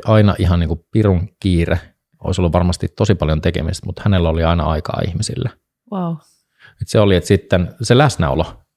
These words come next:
Speaker 1: ja semmoinen yhteys tuli siinä, että mä muistan, muistan niitä tilanteita. Mä en siinä vaiheessa ole sitä ajatellut, mutta jälkikäteen nyt miettinyt, kun mä oon päässyt havainnoimaan niitä tilanteita, niin mähän oon varmasti siitä itse ammentanut tosi paljon sitä, että miten,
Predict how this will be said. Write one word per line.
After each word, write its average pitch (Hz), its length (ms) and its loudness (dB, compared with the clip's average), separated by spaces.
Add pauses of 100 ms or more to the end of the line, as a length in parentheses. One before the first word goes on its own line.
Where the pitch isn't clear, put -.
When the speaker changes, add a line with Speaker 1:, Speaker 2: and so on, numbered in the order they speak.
(120)
Speaker 1:
ja 95 60 -2
semmoinen 95 300 4
yhteys - 440 0
tuli - 240 -4
siinä, - 240 -4
että 95 120 -6
mä 98 60 -2
muistan, 95 440 0
muistan 135 320 4
niitä 85 160 2
tilanteita. 85 400 0
Mä 98 80 4
en 104 80 4
siinä 131 180 4
vaiheessa 90 360 0
ole - 60 -4
sitä 92 220 0
ajatellut, 90 360 2
mutta 90 160 -2
jälkikäteen 85 500 0
nyt 82 180 -4
miettinyt, 80 400 -4
kun 90 120 -2
mä 95 60 4
oon 87 120 2
päässyt 90 340 0
havainnoimaan 87 640 0
niitä - 160 -4
tilanteita, - 580 -4 (840)
niin 87 100 2
mähän 85 160 4
oon 90 60 4
varmasti 87 360 0
siitä 92 360 2
itse 82 240 0
ammentanut 78 480 -4
tosi - 200 -4
paljon - 280 -6 (960)
sitä, - 240 -4
että - 120 -4
miten, 76 220 -6